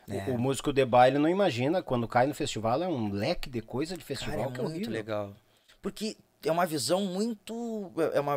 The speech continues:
Speaker 2: é uma visão da minúcia, né? Porque tu viaja, às vezes, quinhentos quilômetros pra tocar uma música.
Speaker 1: É.
Speaker 2: Tu não tem cinco horas pra botar, derrubar umas quantas no caminho e ninguém notou. No festival tu senta pra tocar uma música. E a galera tá lá, te caneteando, olhando, né?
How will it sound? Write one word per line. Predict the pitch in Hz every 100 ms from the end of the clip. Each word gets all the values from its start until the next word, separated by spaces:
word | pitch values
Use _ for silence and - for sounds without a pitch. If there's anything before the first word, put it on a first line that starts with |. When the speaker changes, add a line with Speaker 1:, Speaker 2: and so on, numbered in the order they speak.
| -
Speaker 2:
é | 131
uma | 139
visão | 131 127 139 208
da | 214
minúcia, | 214 175 202 214 -
né? | 127 127 113
Porque | 113 - 123
tu | - 143
viaja, | 151 196 196
às |
vezes, | 165 -
quinhentos | 160 185 -
quilômetros | 156 156
pra | -
tocar | 131 127
uma | 143
música. | 120 107 - - _ _ _ _ _ _ _ -
Speaker 1:
É. | 139 - _
Speaker 2:
Tu | -
não | 143 147
tem | - 226 262 202 -
cinco | - - 208 202 -
horas | 160 147 113
pra | - 117
botar, | 110 117 - 127 127 -
derrubar | 120 117 120 135
umas | 151 -
quantas | 156 160 135
no | 135
caminho | 127 127
e | 185
ninguém | 202 220
notou. | 156 113 101 90 _ _ _ _ _ _ _ _ _
No | 131
festival | 131 131 - 123 123
tu | 147
senta | - 143 147
pra | 175
tocar | - 190 165
uma | 170 254
música. | 185 202 - 226 113 _ _ _ _ 120
E | 113
a |
galera | 117 127 123
tá | 135 175
lá, | 240
te | -
caneteando, | - 135 147 - 175 160
olhando, | 127 -
né? | 101